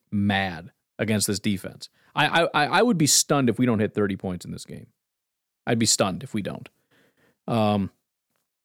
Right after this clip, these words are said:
just because I think we're gonna run like crazy, and I think that's gonna open everything up, and, and, and they can't cover anyways 'cause they don't really have anybody.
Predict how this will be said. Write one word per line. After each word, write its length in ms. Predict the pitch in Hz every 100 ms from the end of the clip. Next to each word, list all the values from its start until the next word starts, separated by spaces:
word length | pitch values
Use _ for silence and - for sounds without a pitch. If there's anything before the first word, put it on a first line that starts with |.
| _ _ -
just 140 | 143
because 240 | 147 143
I 60 | 135
think 140 | 127
we're 80 | 120
gonna 140 | 120 110
run 200 | 113 104
like 160 | 98
crazy, 320 | - 127 104
and 100 | 104
I 20 | 95
think 140 | 107
that's 140 | 107
gonna 120 | 110 104
open 160 | 104
everything 240 | 101 98 104
up, 200 | 110 -
and, 160 | 107
and, 240 | - 120 -
and 240 | 120 110
they 140 | 107 101
can't 280 | - 92
cover 360 | - 104 87 82
anyways 340 | 87 71 -
'cause 160 | - 104
they 60 | 101
don't 140 | -
really 140 | 87 -
have 200 | 101 -
anybody. 460 | - - - 160